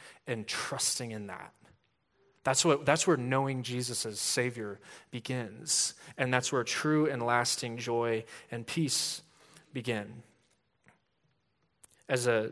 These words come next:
dear friend reminded me this last week, Jesus wasn't born for the cradle, he was born for the cross. Jesus came to save.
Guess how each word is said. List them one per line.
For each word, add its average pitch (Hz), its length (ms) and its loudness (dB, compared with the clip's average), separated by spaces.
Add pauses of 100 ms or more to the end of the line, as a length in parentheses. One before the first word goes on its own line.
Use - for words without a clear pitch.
dear 139 200 6
friend 131 360 2
reminded 120 420 0
me 110 360 -4 (520)
this - 360 -2
last 123 400 2
week, 120 520 -6 (540)
Jesus 147 400 0
wasn't 135 340 4
born 131 220 0
for 131 160 -4
the 131 80 -2
cradle, 110 440 -2
he 107 100 -8
was 113 160 -8
born 113 260 -6
for 120 140 -12
the 117 80 -12
cross. - 760 -6 (2500)
Jesus 120 680 0 (100)
came 101 520 -6 (320)
to 104 500 -6 (340)
save. - 800 -6